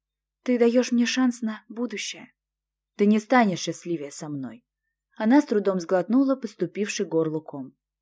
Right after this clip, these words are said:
«Я знаю, что на меня трудно соблазниться». Он встряхнул её. «Не говори ерунды! Ты не похожа на свою сестру, но ты не уродина». Его хватка ослабла. «Никогда больше не говори ничего подобного, потому что это ложь,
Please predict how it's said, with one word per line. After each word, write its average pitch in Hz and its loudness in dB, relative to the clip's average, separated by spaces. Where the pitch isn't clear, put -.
«Я 220 -2
знаю, 165 -6
что - -8
на 208 2
меня 220 0
трудно 214 -4
соблазниться». 165 -8
Он 208 -2
встряхнул 196 -2
её. 135 -12
«Не 214 4
говори 214 6
ерунды! 226 4
Ты 202 -2
не 214 4
похожа 240 2
на 185 -2
свою 185 0
сестру, 180 -6
но 196 -2
ты 208 0
не 220 2
уродина». 247 2
Его 196 2
хватка 196 -2
ослабла. 139 -10
«Никогда 208 0
больше 156 -8
не 156 -8
говори 165 0
ничего 180 0
подобного, 143 -2
потому 202 -2
что - -4
это 185 2
ложь, 160 -2